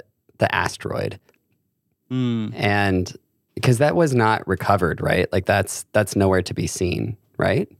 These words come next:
Speaker 2: Well, the shape of the obelisk that was from the asteroid was the shape of the door that you le-, left,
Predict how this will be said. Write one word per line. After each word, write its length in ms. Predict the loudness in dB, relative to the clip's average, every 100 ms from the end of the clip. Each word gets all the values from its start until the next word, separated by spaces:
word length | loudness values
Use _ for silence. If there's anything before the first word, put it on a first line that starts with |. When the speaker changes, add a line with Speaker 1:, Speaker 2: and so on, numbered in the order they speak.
| _ _ _ -8
Speaker 2:
Well, 480 | 2 2 4 0 -2
the 220 | -2 -2
shape 340 | 0 -2 0
of 180 | -2 -2
the 560 | 0 2 2 2 0 -4 -6 0
obelisk 520 | 2 2 0 -2 -2
that 120 | -2
was 180 | -2 -4
from 280 | -2 0 2
the 120 | 2
asteroid 480 | 0 -2 0 -2 0
was 160 | -2
the 100 | -2
shape 300 | -2 0 0
of 80 | -2
the 100 | -2
door 260 | 2 2 2
that 120 | 0
you 140 | 0 0
le-, 260 | 0 -2 -6
left, 500 | -2 -2 -6 _